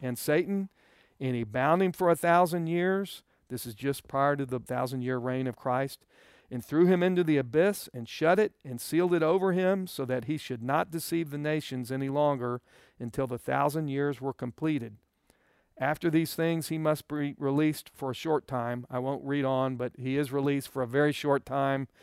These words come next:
There's a very quick battle, and it's over. You can see here in verse eight, "They came out to deceive the nations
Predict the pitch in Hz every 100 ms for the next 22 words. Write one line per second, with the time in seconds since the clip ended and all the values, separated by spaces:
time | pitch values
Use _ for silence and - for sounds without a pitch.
0 | - - - 135 135 127 123 147 147 -
1 | 151 127 139 135 139 131 127 _ _ _
2 | _ _ 123 117 123 120 139 127 131 127
3 | - _ - 135 127 120 - 135 123 135
4 | 135 127 120 120 131 123 - - 139 143
5 | - - _ - 123 120 139 143 135 135
6 | - 131 120 117 151 147 127 131 135 139
7 | - 139 139 123 -